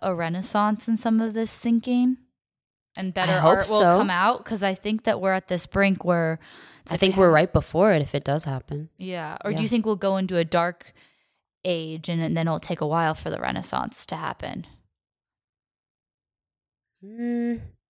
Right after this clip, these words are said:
Speaker 2: no, I think that we're pr-, I think that we could be really close. I think that a lot of people are waking up to the downsides of social media. And I've even seen with certain celebrities,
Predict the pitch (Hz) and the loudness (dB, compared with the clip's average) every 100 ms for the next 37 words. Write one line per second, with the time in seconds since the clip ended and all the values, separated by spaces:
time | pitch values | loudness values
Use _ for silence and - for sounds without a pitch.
0 | _ _ _ - 190 262 302 - 196 302 | _ _ _ 2 6 6 6 4 2 -2
1 | 302 320 233 214 - - - 190 202 285 | 0 2 4 2 0 -8 -4 -4 -2 -2
2 | 226 180 - 156 156 147 143 143 - 139 | 0 0 2 2 2 2 0 0 0 0
3 | 139 143 - - - - - - 170 175 | 0 -2 -6 -8 -18 -20 -10 -4 0 2
4 | 170 170 - - - 143 139 151 151 139 | 2 0 0 -4 0 4 4 2 0 -2
5 | - 139 135 139 - 139 135 - - 143 | 0 0 0 -2 -2 -2 -4 -6 -8 -2
6 | 139 139 - _ _ _ 156 139 135 135 | -2 -4 -10 _ _ _ -4 -2 -2 -2
7 | 151 151 147 - 143 - 143 139 139 139 | -4 -4 -4 -4 -4 -4 -2 -2 0 2
8 | 147 156 - 147 147 143 156 143 139 - | 2 0 -2 0 0 0 -2 -2 -2 -2
9 | 143 139 143 196 - - 165 151 - 143 | -2 -2 0 0 -2 -2 -2 -2 -4 -6
10 | 143 139 135 135 139 | -6 -6 -6 -6 -8